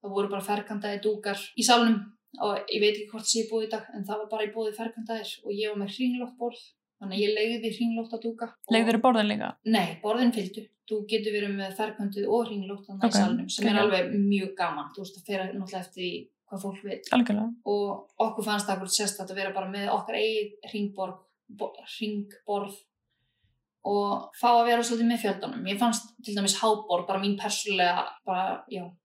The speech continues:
Speaker 1: mér persónulega fannst að vera með svona háborð og langt, alveg svolítið svona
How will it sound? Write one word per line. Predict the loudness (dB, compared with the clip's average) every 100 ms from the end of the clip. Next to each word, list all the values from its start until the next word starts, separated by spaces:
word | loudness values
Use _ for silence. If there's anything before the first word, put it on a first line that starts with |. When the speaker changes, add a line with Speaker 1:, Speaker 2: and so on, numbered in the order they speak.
| -4
Speaker 1:
mér | -2 -2 -4
persónulega | -8 -8 -6 -10 -6 -6 -6 -10 -2
fannst | 0 0 -4 -8 -2
að | 2
vera | 2 2
með | -2
svona | -2 0
háborð | 0 0 -4 -2
og | -2
langt, | -4 -6 _ -8
alveg | -6 -6
svolítið | -8 -10 -10
svona | -6